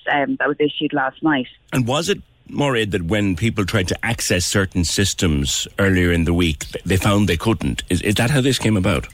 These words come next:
Speaker 1: Well, what they're saying is that it was detected by their own I T security systems last weekend. And as we know, last weekend was a long weekend. So I'm not sure exactly how that came to light.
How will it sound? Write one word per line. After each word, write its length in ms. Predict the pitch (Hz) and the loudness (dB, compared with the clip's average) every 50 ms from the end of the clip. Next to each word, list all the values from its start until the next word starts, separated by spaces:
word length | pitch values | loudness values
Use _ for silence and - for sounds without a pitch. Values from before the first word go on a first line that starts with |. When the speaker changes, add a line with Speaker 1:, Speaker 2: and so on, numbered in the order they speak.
| - - - - - - - - - - | -18 -16 -12 -12 -12 -12 -12 -12 -6 -2
Speaker 1:
Well, 140 | - 262 262 | 0 2 2
what 160 | 262 285 294 | 2 2 2
they're 180 | 302 302 277 - - | 2 0 0 2 2
saying 180 | 285 285 277 | 4 4 4
is 80 | 277 - - | 4 2 0
that 100 | 240 208 | 0 0
it 100 | - - | 0 2
was 140 | - 214 202 - | 0 0 0 -2
detected 560 | 202 190 - 220 202 202 - 226 202 175 - | -4 -2 0 0 -2 0 0 0 0 0 0
by 180 | - 185 180 175 | 0 0 0 0
their 180 | - 165 170 170 | 2 2 2 2
own 200 | 175 180 185 180 | 2 0 -2 -2
I 300 | - - 170 165 165 - - | -2 0 0 0 -2 -2 -6
T 200 | - 190 175 - | -8 -8 -8 -8
security 580 | - 165 - - 180 175 175 180 - 180 170 - - | -8 -6 -2 0 0 2 0 0 -2 -6 -6 -2 -2
systems 380 | 175 165 - - 175 156 151 - | -2 -2 -2 0 0 0 0 0
last 280 | 175 160 151 151 - 165 | -2 -2 -2 -2 -4 -6
weekend. 340 | 160 143 175 170 165 160 147 | -4 -2 -2 -2 -2 -2 -4
And 80 | 151 | -4
as 120 | 160 156 - | -4 -4 -2
we 60 | 175 170 | -2 0
know, 100 | 175 180 | 0 2
last 240 | 180 175 175 180 | 2 0 -2 -4
weekend 320 | - 165 - 175 160 160 160 | -6 -4 -2 -2 0 0 -2
was 80 | 165 - | -2 -2
a 40 | 165 | 0
long 220 | 156 156 151 147 | 0 0 0 -2
weekend. 400 | 147 143 - 165 160 156 143 143 - _ | -4 -4 -2 0 0 0 0 -4 -2 _
So 240 | 175 160 135 139 - - - - - - | 2 2 2 2 0 -4 -12 -16 -6 -2
I'm 160 | - 180 185 | -2 0 0
not 160 | 185 170 175 - - | 0 0 -2 -2 -4
sure 380 | - 202 185 185 185 180 185 180 | -4 -2 0 0 2 2 0 0
exactly 600 | - - 175 - - 180 180 185 - 185 170 170 | -2 -6 -6 -4 -2 -2 -2 -2 -4 -6 -6 -6
how 380 | 180 185 175 165 165 165 165 143 | -4 -2 0 0 0 -2 -2 -4
that 180 | - 180 180 - - - | -2 -4 -4 -4 -6 -6
came 240 | - 202 175 165 165 | -4 -2 -2 -2 -4
to 100 | - 180 | -2 -2
light. 260 | 170 165 156 156 160 | 0 0 0 0 -2